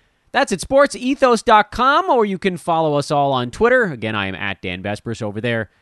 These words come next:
and I will be tweeting about it relentlessly between now and when the N B A season begins. But I wanted to turn the wheel of time back a little bit and roll towards the beginning of this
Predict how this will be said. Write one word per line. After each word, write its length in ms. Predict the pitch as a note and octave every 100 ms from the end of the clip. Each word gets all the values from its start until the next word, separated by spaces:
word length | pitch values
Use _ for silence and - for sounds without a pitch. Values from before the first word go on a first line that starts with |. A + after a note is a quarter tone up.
| _
and 160 | - F2
I 60 | E2+
will 80 | F2+
be 100 | G2+
tweeting 260 | - A2
about 200 | G#2 G#2
it 100 | C3
relentlessly 1000 | E3 G3 A3 B3 C#4+ A#3+ D3 B2 A2 F2+
between 320 | F#2+ G2 G2
now 380 | G#2+ D#3 D#3 C#3 - _ _ _
and 240 | G2 G#2+ G2
when 160 | F2+
the 120 | F2+
N 100 | D#2+
B 180 | D#2+ E2
A 40 | E2
season 540 | - E2+ E2 E2 E2 -
begins. 580 | B2 E3 G2 - - - _ _ _ _ _ _ _ _ _ _ _ - _
But 120 | F3+
I 40 |
wanted 220 | A#3+ D4
to 340 | A#3 G3+ F3+ A2
turn 400 | - A#3+ B3 G3+
the 160 | E3 D3
wheel 360 | D#3+ F#3 D3+
of 100 | B2+
time 380 | - C3 G2 E2
back 300 | F2 F#2 F2
a 40 |
little 220 | F#2 E2+ E2
bit 220 | F2+ G2+
and 240 | G2+ G#2
roll 320 | B2 C3+ C3
towards 320 | B2 C#3+ C3 A2
the 80 |
beginning 440 | G#2+ G#2 B2+ B2 G#2+
of 120 | F2+
this 300 | F#2+ - -